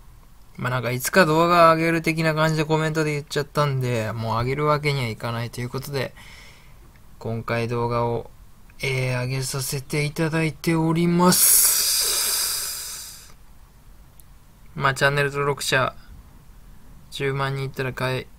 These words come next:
顔出しする予定なんで、まあ、そちらの方、チャンネル登録バシバシ、よろしくお願いします。まあ、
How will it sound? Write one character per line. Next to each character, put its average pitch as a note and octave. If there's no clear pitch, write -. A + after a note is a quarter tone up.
顔 C#3+
出 C#3
し C3
す -
る C3+
予 C3+
定 C#3
な C3+
ん B2+
で、 B2
ま A#2
あ、 A#2
そ -
ち -
ら C3
の C3
方、 C3
チ -
ャ B2
ン B2+
ネ C3
ル B2+
登 C3+
録 C3
バ B2
シ -
バ C3+
シ、 -
よ C#3
ろ C#3
し -
く D3
お -
願 C#3+
い C#3
し C3+
ま C3+
す。 C#3
ま C3+
あ、 B2+